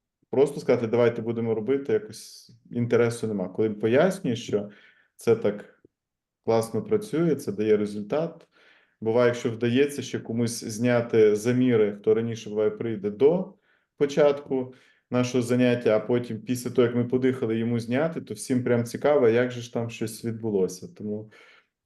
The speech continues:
це викликає підвищений інтерес. Тут головне зацікавити. І чітко їм дати інструкцію по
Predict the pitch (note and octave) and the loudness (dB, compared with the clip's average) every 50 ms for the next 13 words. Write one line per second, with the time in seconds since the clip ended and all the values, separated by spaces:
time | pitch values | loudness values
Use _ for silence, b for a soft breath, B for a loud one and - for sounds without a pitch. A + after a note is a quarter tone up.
0 | _ _ - - A2 A2 A#2 A2+ - - - A#2 A2 A2 - - A#2+ A#2 A#2+ A#2 | _ _ -2 0 0 0 0 -2 -4 0 2 4 4 4 2 0 -4 -2 -2 -2
1 | A#2 A#2 - - A2 A2 A2 A2 A2 - C3 E3+ F#3 F3+ - - G3 F#3+ F3+ F3 | -2 -4 -6 -6 -4 -2 -2 -2 0 0 2 2 0 0 -2 -4 -4 -2 -2 0
2 | D#3+ D3+ C#3+ C#3 D3 D3+ C3+ C3 B2+ B2 - B2 - - G#2+ G2+ F#2 F2+ F2 - | 2 2 2 2 2 0 0 -2 -4 -6 -8 -8 -6 -2 -2 -2 -2 -2 -4 -8
3 | - - - _ b b b b b b b b b b C3 C3+ B2 - - G3+ | -14 -20 -20 _ b b b b b b b b b b -6 -6 -6 -4 -4 -4
4 | G#3+ G#3 - - D3 C#3+ D#3 D#3+ C3 C3+ C3 C#3 C#3 C3+ B2+ B2 A#2+ - - A2+ | -4 -4 -4 -4 -2 -2 -2 2 4 4 4 4 4 2 2 0 0 -2 -4 -6
5 | A2 G#2 - - - D3 D3 C#3+ - - C3 C#3 D3+ D#3+ D#3+ E3 - - | -6 -6 -8 -6 -4 -4 -4 -4 0 4 6 6 6 6 4 0 -4 -10